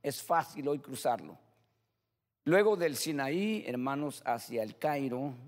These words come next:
son cinco o siete horas, no recuerdo exactamente,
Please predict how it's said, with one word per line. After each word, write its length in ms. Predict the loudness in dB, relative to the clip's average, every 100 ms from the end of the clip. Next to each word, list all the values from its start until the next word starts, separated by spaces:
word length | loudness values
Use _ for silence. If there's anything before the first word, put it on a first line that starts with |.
| -20 _ _ _ _
son 460 | -10 -2 -2 -2 -6
cinco 480 | -8 -6 -6 -4
o 40 | -6
siete 340 | -4 -6 -2
horas, 260 | -2 0 -2
no 160 | -4 -6
recuerdo 380 | -8 -6 -6
exactamente, 760 | -6 -8 -8 -10 -8 -10 -10 -10